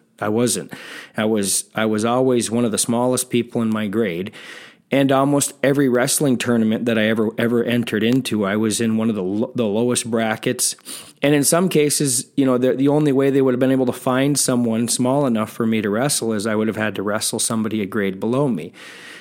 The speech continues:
which is what just wasn't going to happen. You know, I don't wanna be like the, the fourth grader who has to wrestle against third graders or something like that. There's just this deep point of pride.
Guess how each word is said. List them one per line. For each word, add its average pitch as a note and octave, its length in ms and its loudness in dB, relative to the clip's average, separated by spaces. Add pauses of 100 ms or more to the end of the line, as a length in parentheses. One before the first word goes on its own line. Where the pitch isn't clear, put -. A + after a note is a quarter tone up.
(240)
which E3 260 4
is C3+ 80 0
what C#3 320 0
just D3 240 2
wasn't C3 320 2
going A#2 220 2
to G#2+ 100 0
happen. A#2 460 0
You F#2 100 -2
know, G#2+ 140 -4
I A2+ 80 2
don't A#2 120 0
wanna A2+ 200 -2
be G#2+ 160 0
like G2+ 220 -4
the, G#2 220 -6 (280)
the C#3+ 100 4
fourth C3 360 2
grader A2+ 280 2
who A#2 140 0
has A2+ 260 0
to A#2 100 -2
wrestle A2+ 360 0
against G#2+ 340 -2
third A#2 300 0
graders G#2+ 480 0
or A2+ 80 -2
something A2+ 400 -2
like G#2 260 -4
that. G#2 220 -2
There's G2+ 180 -4
just - 220 -4
this G#2 120 -4
deep A#2+ 320 -2
point A#2 280 -2
of G2 120 -8
pride. A#2+ 460 -2